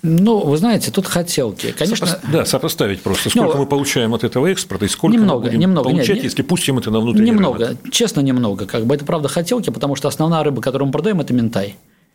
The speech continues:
Speaker 1: А вот ту рыбу, которую я назвал, это на самом деле ничтожное количество. И оно ничего не определяет. Да, она не дает рыбакам дополнительно заработать, если отдавать сюда, дополнительно. Ну, это вещь очень условная, потому что, ну, горбуша, допустим, стоит двести рублей,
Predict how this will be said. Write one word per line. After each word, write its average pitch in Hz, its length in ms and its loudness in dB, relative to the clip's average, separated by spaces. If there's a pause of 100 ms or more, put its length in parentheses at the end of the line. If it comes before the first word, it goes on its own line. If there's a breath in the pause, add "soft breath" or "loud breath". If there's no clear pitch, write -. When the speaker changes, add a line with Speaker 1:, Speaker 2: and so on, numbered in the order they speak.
(160)
Speaker 1:
А 120 440 -2
вот 139 280 -4
ту 196 100 2
рыбу, 156 200 0
которую 151 280 0
я 160 60 0
назвал, 196 420 0 (140)
это 143 160 -2
на 139 120 2
самом 170 220 0
деле 151 200 0
ничтожное 120 500 0
количество. 107 600 -4 (460 soft breath)
И 139 180 0
оно 160 200 2
ничего 156 480 2
не 139 100 2
определяет. 107 680 -2 (260 loud breath)
Да, 180 200 2
она 190 120 2
не 143 120 2
дает 143 240 2
рыбакам 127 400 0
дополнительно 127 520 -2
заработать, 107 440 -2
если - 160 -8
отдавать 113 280 0
сюда, 101 360 -4
дополнительно. 120 760 -2 (360 loud breath)
Ну, 202 240 0 (280)
это 160 200 0
вещь 175 160 2
очень 170 200 2
условная, 143 600 2
потому 127 320 -2
что, - 240 -2
ну, 139 180 0
горбуша, 135 420 -2
допустим, 113 380 -2
стоит 120 220 -2
двести 120 260 -2
рублей, 98 400 -4